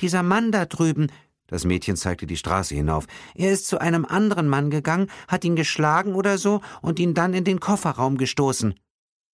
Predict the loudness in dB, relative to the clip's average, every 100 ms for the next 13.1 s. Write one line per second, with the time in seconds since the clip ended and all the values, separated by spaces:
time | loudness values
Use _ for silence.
0 | _ -6 -2 -2 -4 -6 -8 -12 _ _
1 | _ _ -2 0 0 -2 -2 -4 -4 -6
2 | -4 -4 -4 -4 -6 -6 -6 -4 -4 -4
3 | -8 -20 -12 -8 -6 -4 -4 0 0 0
4 | -4 -4 0 0 -2 -6 -6 -8 -4 -2
5 | -2 -4 -4 -4 -4 -2 -2 -2 -6 -10
6 | -20 -20 _ -4 0 0 2 0 0 0
7 | -2 0 -2 0 2 2 2 0 0 0
8 | 0 2 0 0 -2 -4 -10 -16 -6 -4
9 | -2 0 2 2 2 -2 -2 -2 -2 -4
10 | -8 _ _ _ -4 0 0 -2 -4 -4
11 | -6 -6 -4 -2 0 0 -2 -4 -6 -8
12 | -6 -4 -4 -4 -4 -2 -2 -2 -2 -2